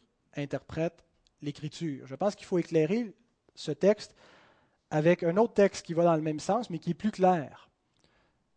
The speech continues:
Celui qu'on trouve dans, au début de l'épître de Pierre, dans sa première épître. Au chapitre un, versets dix à douze, l'apôtre écrit,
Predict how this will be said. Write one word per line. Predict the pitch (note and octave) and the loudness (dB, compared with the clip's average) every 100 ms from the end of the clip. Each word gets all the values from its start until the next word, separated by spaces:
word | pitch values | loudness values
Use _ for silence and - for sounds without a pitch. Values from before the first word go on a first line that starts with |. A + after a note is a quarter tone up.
| _ _ | _ _
Celui | - - D3+ F3 | -20 -10 -6 -4
qu'on | F#3 D#3+ | 0 0
trouve | - F3+ G3+ G3 E3+ - D#3 | 0 0 2 2 -4 -12 -6
dans, | D#3 D#3 D#3 | -2 -2 -2
au | D#3+ | -4
début | F3 G3+ | -4 -2
de | A3+ | 0
l'épître | F3+ G3+ E3+ | 0 0 -2
de | D#3 | -4
Pierre, | C#3+ D#3 D3 C#3+ B2+ D#3 | -2 0 0 -2 -8 -14
dans | D3 | -12
sa | D#3+ | -12
première | - E3 E3+ | -10 -4 0
épître. | D#3+ D3 D3 - _ _ _ _ _ _ _ _ _ | -2 -2 -8 -10 _ _ _ _ _ _ _ _ _
Au | D3+ | -12
chapitre | C#3 F3 F#3+ E3 | -8 -4 -2 0
un, | F3 G#3+ | 4 4
versets | F#3 D#3+ - F3+ F3+ | 6 2 4 4 4
dix | D#3+ D#3 A3+ - - - | 0 0 2 2 -6 -4
à | D#3+ | -2
douze, | D#3 F3 A3 B3+ F#3 - - _ _ _ _ | 2 2 2 0 -4 -6 -18 _ _ _ _
l'apôtre | D#3+ D#3+ A3+ B3 F#3 | -2 4 6 6 4
écrit, | F#3 E3 G#3 | -2 2 2